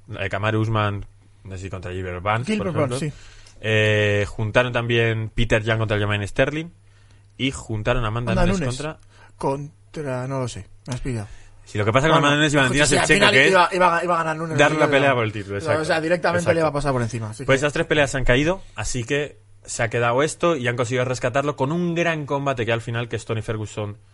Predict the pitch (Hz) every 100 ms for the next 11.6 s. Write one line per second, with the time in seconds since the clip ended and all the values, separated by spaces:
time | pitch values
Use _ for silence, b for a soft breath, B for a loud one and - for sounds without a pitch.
0 | b b b - 110 170 107 104 98 117
1 | 113 110 104 104 127 170 147 135 131 123
2 | - - 135 131 123 120 151 123 110 107
3 | 107 123 117 107 - 135 131 117 113 117
4 | 110 - - - 107 95 113 151 b b
5 | b - 127 143 156 156 139 151 143 120
6 | 101 - 95 B B B - 202 202 -
7 | 160 151 131 139 139 147 143 123 110 110
8 | 117 110 107 107 113 110 110 101 101 104
9 | 92 90 104 95 - - 101 95 104 101
10 | 98 110 - 87 98 98 85 - 113 190
11 | 87 - - 147 135